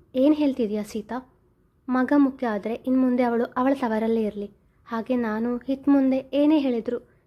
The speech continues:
ನೀವು ನಂಗೆ ಸಪೋರ್ಟ್ ಮಾಡ್ಬೇಕು" ಎಂದಾಗ ಬೇರೆ ದಾರಿ ಕಾಣದೆ ಸರಿ ಎಂದು ಸಮ್ಮತಿಸಿದರು ಸರಸ್ವತಿಯವರು. "ದೇವ್ರೇ, ಹಿತ್ ಎಲ್ಲಿದ್ದಾನೆ, ಅವನ್ಗೆ ಏನಾಗಿದೆ ಅಂತ ನಂಗೇನೂ ಗೊತ್ತಿಲ್ಲ. ಅವನನ್ನು ನೀನೇ ಕಾಪಾಡಪ್ಪ. ನನ್ ಜಾತಕದಲ್ಲಿ ಏನಿದೆಯೋ ಗೊತ್ತಿಲ್ಲ.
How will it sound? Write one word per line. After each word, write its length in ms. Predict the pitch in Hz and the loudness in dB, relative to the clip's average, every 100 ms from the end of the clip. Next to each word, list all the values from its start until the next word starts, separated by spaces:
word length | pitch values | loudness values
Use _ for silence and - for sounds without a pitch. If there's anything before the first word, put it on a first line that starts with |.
| - | -2
ನೀವು 140 | 294 | 2
ನಂಗೆ 240 | 285 226 226 | 2 0 -4
ಸಪೋರ್ಟ್ 420 | - 208 233 240 | -8 -8 -8 -6
ಮಾಡ್ಬೇಕು" 500 | 220 185 202 - - _ _ _ _ | -6 -6 -10 -10 -16 _ _ _ _
ಎಂದಾಗ 440 | 220 208 208 233 226 247 - _ _ _ | -8 -4 -2 -2 0 -2 -4 _ _ _
ಬೇರೆ 340 | 269 294 320 254 | 2 4 6 4
ದಾರಿ 260 | 214 226 | 0 -2
ಕಾಣದೆ 480 | 240 247 226 240 247 _ _ _ | -2 -4 -4 -6 -10 _ _ _
ಸರಿ 240 | 311 302 285 | 0 2 2
ಎಂದು 220 | 247 226 | 2 0
ಸಮ್ಮತಿಸಿದರು 800 | 233 214 208 208 208 208 208 233 262 _ | -2 -4 -6 -8 -12 -10 -6 -6 -8 _
ಸರಸ್ವತಿಯವರು. 760 | 277 277 269 240 - 196 196 - _ _ - 233 | -2 -2 -2 -6 -6 -6 -8 -10 _ _ -6 0
"ದೇವ್ರೇ, 440 | 233 233 240 269 - _ _ _ | 2 2 -2 -4 -10 _ _ _
ಹಿತ್ 280 | 320 320 285 | -8 -2 -2
ಎಲ್ಲಿದ್ದಾನೆ, 560 | 226 240 240 220 220 | 0 0 -2 -4 -4
ಅವನ್ಗೆ 520 | 226 - 294 311 294 | -8 -6 2 2 2
ಏನಾಗಿದೆ 480 | 240 220 240 240 233 | 0 0 -2 -2 -2
ಅಂತ 220 | 226 220 226 - - | -2 -4 -6 -8 -4
ನಂಗೇನೂ 460 | 285 285 254 226 | 0 2 2 2
ಗೊತ್ತಿಲ್ಲ. 420 | 233 214 - 214 208 - _ _ _ - | 0 -2 -2 -8 -8 -12 _ _ _ -6
ಅವನನ್ನು 600 | 226 226 240 269 - _ _ | -2 0 0 0 -4 _ _
ನೀನೇ 280 | 262 285 294 | 2 4 4
ಕಾಪಾಡಪ್ಪ. 580 | 262 196 220 214 208 208 208 _ _ _ _ - | 0 -8 -6 -8 -8 -12 -14 _ _ _ _ -4
ನನ್ 180 | 277 277 | 0 2
ಜಾತಕದಲ್ಲಿ 640 | 226 196 220 247 247 247 | 0 -4 -4 -2 0 0
ಏನಿದೆಯೋ 460 | 214 214 220 226 233 | 0 -4 -6 -10 -8
ಗೊತ್ತಿಲ್ಲ. 400 | 214 214 214 | -10 -8 -8